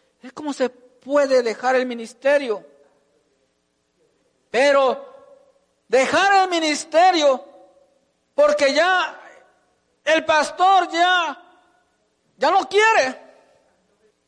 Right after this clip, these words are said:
Dice que entre otro, "Me voy a dedicar a lo mío.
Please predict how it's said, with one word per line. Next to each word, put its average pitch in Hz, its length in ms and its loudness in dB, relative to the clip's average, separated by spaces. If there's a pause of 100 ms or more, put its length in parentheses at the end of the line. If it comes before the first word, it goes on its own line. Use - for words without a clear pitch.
(760)
Dice 339 680 0 (2750)
que 381 240 2
entre 370 240 0
otro, 349 640 0 (1500)
"Me 247 120 -6
voy 427 200 2
a 359 220 2
dedicar 349 340 0
a 349 80 2
lo 302 160 4
mío. 339 580 0